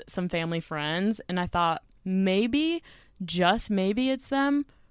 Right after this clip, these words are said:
but I am also not going to question if it's them or not, and I'm gonna go fucking find out where this music is coming from, because I am a music junkie. I love music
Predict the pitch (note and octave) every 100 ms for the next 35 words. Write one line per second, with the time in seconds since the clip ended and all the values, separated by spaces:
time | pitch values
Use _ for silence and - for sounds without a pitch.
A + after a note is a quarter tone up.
0 | - F3+ G#3+ - - G#3 F4 G4+ - G#3+
1 | A3 B3+ B3+ B3+ - - F#3+ F#3+ F#3 -
2 | F#3+ F#3+ E3 - F#3+ E3+ - C4+ C4 C4+
3 | C4+ - C#4 C#4+ C#4+ C#4+ D4 G#3 D4+ F#4
4 | B3+ - G#3 G3 - F3+ F#3 F3+ F3 F3+
5 | F3+ E3 D#3+ F3 E3 D#3 D#3 - D3+ C#3+
6 | C#3 D3 C#3+ D3+ - D#3 D#3 - - -
7 | - _ F3+ G#3+ C4+ - F#3 F3+ E3+ E3
8 | E3 E3 D#3 C#3+ C3+ D#3 E3 G3+ G#3+ -
9 | D3+ D3+ D3+ D#3+ F3+ F#3 G3 G3+ G3+